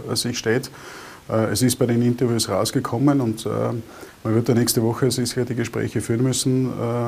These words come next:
hat's da Probleme gegeben? Ich meine, jeder hat auch, äh, Fernsehbilder gesehen.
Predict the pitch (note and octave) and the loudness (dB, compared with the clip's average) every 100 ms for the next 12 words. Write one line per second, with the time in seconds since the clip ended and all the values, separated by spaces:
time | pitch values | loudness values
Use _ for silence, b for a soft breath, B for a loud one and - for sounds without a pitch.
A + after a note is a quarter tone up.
0 | A2+ - A2 - B2 G#2+ A2 A2 A2+ B2 | -2 -2 -4 -2 -2 0 0 2 4 4
1 | A2 G#2 A2+ D3+ C3+ A2 A2+ A2+ - A#2 | 2 2 6 6 6 2 -2 -2 -4 -4
2 | A2 A2 - G#2+ - G2+ G#2+ A2 B2 C#3+ | -2 -2 -2 -4 -4 -6 -4 0 2 2
3 | C#3+ C#3 C3 A#2+ B2+ | 4 4 2 2 2